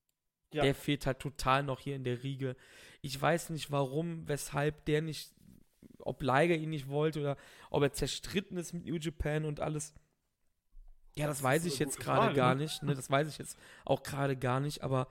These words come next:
Speaker 2: ja, die, ja, die Ansetzung ist halt einfach nostalgisch und, ähm, auf jeden Fall eine coole Sache. Liger hat seine Buddies um sich rum und, äh,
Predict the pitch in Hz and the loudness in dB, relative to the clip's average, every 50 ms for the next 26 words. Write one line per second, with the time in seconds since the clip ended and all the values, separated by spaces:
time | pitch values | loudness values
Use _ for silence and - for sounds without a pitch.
0 | - - - _ _ _ _ _ _ _ _ _ _ _ - - _ _ _ _ | -10 -20 -20 _ _ _ _ _ _ _ _ _ _ _ -20 -20 _ _ _ _
1 | _ _ - 110 110 113 113 117 120 127 - - _ - - - _ _ - - | _ _ -12 -6 -4 -2 -2 -4 -4 -8 -12 -18 _ -20 -20 -20 _ _ -20 -20
2 | _ _ _ _ _ _ - _ _ _ _ _ _ _ _ _ _ _ _ _ | _ _ _ _ _ _ -20 _ _ _ _ _ _ _ _ _ _ _ _ _
3 | _ _ _ _ - _ _ _ _ _ _ _ _ _ _ _ _ _ _ _ | _ _ _ _ -20 _ _ _ _ _ _ _ _ _ _ _ _ _ _ _
4 | - - - 127 131 127 123 120 127 131 139 - - - - - - - - - | -10 -8 -8 -6 -6 -6 -6 -4 -6 -6 -4 -4 -6 -6 -6 -8 -8 -8 -8 -6
5 | 135 117 - 131 117 113 113 113 - - - - 131 120 127 127 123 123 113 - | -8 -4 -2 -2 -2 -2 -4 -6 -6 -8 -4 0 0 0 0 0 -2 -6 -8 -8
6 | - 107 131 113 110 110 107 104 - - - 110 110 113 104 101 - _ _ _ | -8 -6 -6 -4 -4 -6 -6 -8 -8 -6 -4 -4 -4 -4 -6 -8 -12 _ _ _
7 | _ _ - - - - _ _ _ _ _ _ _ _ _ _ _ _ _ _ | _ _ -20 -20 -20 -20 _ _ _ _ _ _ _ _ _ _ _ _ _ _
8 | _ _ _ - - - 113 - - 143 151 160 147 - 139 135 135 131 - - | _ _ _ -6 -4 -4 -4 -2 0 2 2 2 2 0 0 0 0 -2 -6 -10
9 | - - 147 139 127 117 117 123 123 135 - 143 123 120 127 139 143 143 143 135 | -10 -6 -6 -6 -6 -2 -2 -2 -2 0 -2 -4 -2 0 2 2 2 2 0 -2
10 | 131 - - 143 135 135 135 123 120 131 131 135 135 135 131 - - - - 139 | -2 -2 -4 -2 -2 -2 -4 -2 -2 0 0 0 0 -2 -6 -8 -12 -10 -8 -8
11 | 135 131 127 123 - - - 127 123 120 123 120 - - - 113 110 110 107 104 | -8 -8 -8 -8 -10 -8 -6 -4 -4 -4 -4 -6 -8 -8 -8 -6 -6 -6 -8 -10
12 | - - - 110 107 107 | -10 -8 -4 -4 -4 -4